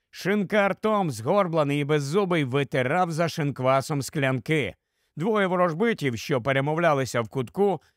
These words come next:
зиркнули на Герміону і заховалися подалі.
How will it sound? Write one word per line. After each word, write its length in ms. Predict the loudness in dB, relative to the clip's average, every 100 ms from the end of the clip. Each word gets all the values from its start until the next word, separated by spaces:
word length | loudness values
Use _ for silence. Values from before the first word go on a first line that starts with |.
| -10
зиркнули 800 | -8 -2 2 2 0 -2 0 0
на 180 | 2 2
Герміону 800 | 2 0 2 0 0 0 -2 -4 _ _ -4
і 220 | -2 0
заховалися 960 | 0 0 2 0 2 2 0 0 -2
подалі. 580 | 0 0 2 2 2 -4